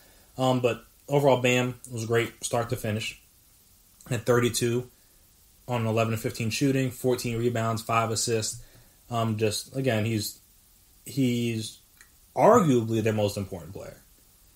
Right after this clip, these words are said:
Again, now a lot of people will say Jimmy Butler, and I do get that because he's the de facto leader. He's, um,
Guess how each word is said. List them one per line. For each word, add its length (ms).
Again, 480
now 200
a 20
lot 60
of 60
people 140
will 60
say 200
Jimmy 200
Butler, 300
and 100
I 80
do 280
get 260
that 360
because 180
he's 320
the 140
de 80
facto 340
leader. 520
He's, 500
um, 420